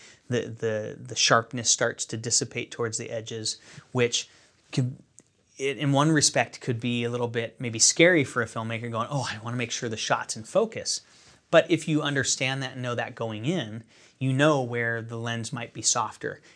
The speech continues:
And so you're not gonna frame it that way to where it would be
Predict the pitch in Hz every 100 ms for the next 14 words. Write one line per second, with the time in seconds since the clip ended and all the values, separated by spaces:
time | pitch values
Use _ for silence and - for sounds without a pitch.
0 | - 117 135 127 127 127 117 - 156 147
1 | 117 113 104 113 110 107 - 117 113 113
2 | 120 107 117 110